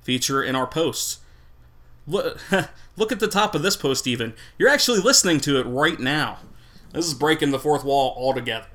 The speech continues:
We'll be adding an audio file to most of the things we post, so that if you're not in the mood to read something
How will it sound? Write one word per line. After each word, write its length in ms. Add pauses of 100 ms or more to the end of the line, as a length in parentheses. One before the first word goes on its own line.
(1160)
We'll 140
be 160
adding 340
an 160
audio 320
file 340
to 100
most 420
of 60
the 80
things 280
we 100
post, 540
so 160
that 100
if 100
you're 260
not 320
in 120
the 40
mood 240
to 80
read 220
something 540